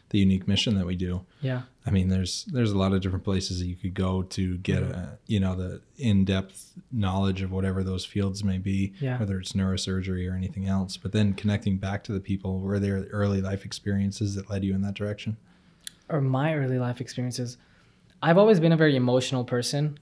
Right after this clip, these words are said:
Speaker 2: So I was sent to boarding school when I was super young. And I think a lot of my emotions were kind of like, I don't know, in disarray. I've always, well, yeah, I've always been emotional and being, been able to empathize with people really easily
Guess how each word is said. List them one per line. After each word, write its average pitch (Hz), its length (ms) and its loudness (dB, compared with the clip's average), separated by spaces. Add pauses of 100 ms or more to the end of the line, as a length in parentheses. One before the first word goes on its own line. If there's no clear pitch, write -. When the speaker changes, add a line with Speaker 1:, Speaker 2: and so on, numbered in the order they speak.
(180)
Speaker 2:
So 143 160 2
I - 20 6
was 147 140 2
sent 143 140 2
to 139 40 2
boarding 127 300 4
school 131 160 -2
when 127 100 0
I 127 60 0
was 113 100 -2
super 135 240 -2
young. 113 380 -2 (400)
And 123 200 -2
I 127 80 0
think 131 240 -2
a 127 40 0
lot 123 200 0
of 120 80 -4
my 120 140 -2
emotions 117 480 -4
were 113 100 -6
kind 117 240 -4
of 113 100 -6
like, 110 340 -6 (540)
I 139 80 -4
don't 127 120 0
know, 113 180 -4 (100)
in 147 140 0
disarray. 120 640 -2 (600)
I've 139 160 -4
always, 202 540 2
well, 135 200 -2
yeah, 127 160 0
I've 120 100 -4
always 156 220 0
been 170 140 2
emotional 135 560 2
and 120 260 -4
being, 139 380 -2 (320)
been 131 140 2
able 147 240 2
to 139 440 0 (760)
empathize 147 580 0
with 113 160 -4
people 113 600 -8
really 151 280 2
easily 120 640 -6